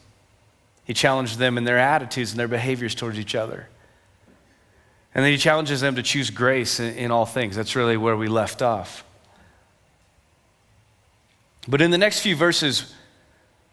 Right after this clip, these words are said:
Paul will invite them into what I would term maybe is developing a personal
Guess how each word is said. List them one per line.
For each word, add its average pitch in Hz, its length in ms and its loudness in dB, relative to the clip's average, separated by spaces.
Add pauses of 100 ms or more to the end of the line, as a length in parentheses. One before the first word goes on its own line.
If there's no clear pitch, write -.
(240)
Paul 175 280 4
will 175 60 4
invite 160 300 2
them 156 160 -2
into 147 240 0
what 143 180 4
I 147 100 6
would 151 200 -2
term 131 520 -2 (220)
maybe 143 360 2
is 131 120 0
developing 139 1160 0 (220)
a 127 160 0
personal 123 880 0